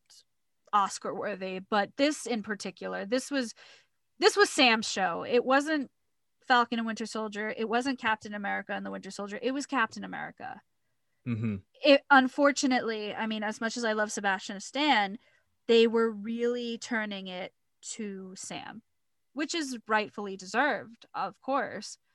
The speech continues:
Speaker 1: But I feel like they could have done more with Bucky. They could have done more with Zemo. They could have done, even with Sharon, her big reveal was
Speaker 2: <laughs>
Speaker 1: not really a big reveal. It's like, "Hi,
Speaker 2: You,
Speaker 1: so
Speaker 2: you,
Speaker 1: you're the power broker."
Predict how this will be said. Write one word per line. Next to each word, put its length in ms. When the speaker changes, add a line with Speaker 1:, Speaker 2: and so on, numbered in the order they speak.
Speaker 1:
But 140
I 80
feel 260
like 200
they 120
could 180
have 80
done 220
more 180
with 140
Bucky. 420
They 160
could 180
have 100
done 160
more 140
with 200
Zemo. 420
They 100
could 140
have 100
done, 380
even 280
with 120
Sharon, 440
her 360
big 280
reveal 680
was 180
Speaker 2:
<laughs> 60
Speaker 1:
not 360
really 480
a 120
big 360
reveal. 420
It's 140
like, 180
"Hi, 360
Speaker 2:
You, 180
Speaker 1:
so 40
Speaker 2:
you, 180
Speaker 1:
you're 80
the 100
power 300
broker." 500